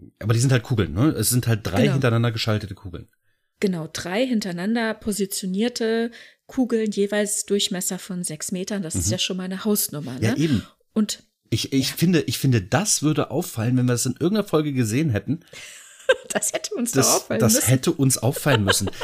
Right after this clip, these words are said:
Speaker 2: <laughs>
Speaker 1: Ich bin mir sicher, dass ich das so, pff,
Speaker 2: Mhm.
Speaker 1: vielleicht, also wirklich, das
Speaker 2: Nee.
Speaker 1: kann ich mir nicht gemerkt. Also nee, das hab ich nicht gesehen. Deswegen, wir
Speaker 2: Nee.
Speaker 1: sind nie beim Impulsantrieb gewesen.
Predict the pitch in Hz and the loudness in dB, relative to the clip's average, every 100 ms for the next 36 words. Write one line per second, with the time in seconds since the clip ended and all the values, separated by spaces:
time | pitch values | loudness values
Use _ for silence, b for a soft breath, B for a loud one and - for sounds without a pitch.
0 | B - - 123 - 151 165 120 147 214 | B -4 0 0 2 2 4 2 2 2
1 | 160 160 139 127 - - - 127 170 196 | 4 2 2 0 2 0 2 4 4 2
2 | - - - - - 262 - 196 110 98 | -4 -20 -18 -16 -8 -6 -4 -2 -2 -4
3 | - - 113 131 - - - 120 127 120 | -8 -10 -8 -8 -8 -14 -4 0 0 0
4 | 131 - - 82 170 151 147 - 160 180 | -6 -10 -16 -10 -6 -2 0 0 0 2
5 | 175 170 156 156 B B - 123 143 151 | 2 2 0 0 B B -2 2 4 4
6 | 196 151 - B - 123 - 160 202 180 | 4 2 -2 B -10 -2 0 2 2 4
7 | 170 - 156 170 180 82 87 _ - 110 | 4 4 2 2 0 -2 -4 _ -4 2
8 | 139 143 127 117 156 190 - - 165 160 | 4 4 4 4 4 2 2 4 4 2
9 | 151 - 190 175 131 104 - 85 85 82 | -4 0 2 2 0 -2 -4 -2 -2 -4